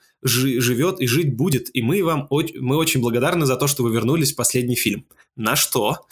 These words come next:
м, э, наш мудрый император ответил следующим образом. "Хм, we shall see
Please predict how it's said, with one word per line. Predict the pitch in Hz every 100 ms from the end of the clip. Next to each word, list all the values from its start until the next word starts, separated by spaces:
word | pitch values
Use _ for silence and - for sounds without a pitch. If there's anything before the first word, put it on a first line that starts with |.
| -
м, | 123 113 107
э, | 95 98 90 - -
наш | 113 -
мудрый | 131 139 139
император | 110 113 110 - - _ _ _ _ _ _ _
ответил | 127 - 127 127
следующим | 123 117 117 123
образом. | 117 104 87 - - - - - - - -
"Хм, | 170 147 104 71 - - _ -
we | 135 151
shall | - 135 123
see | - 139 120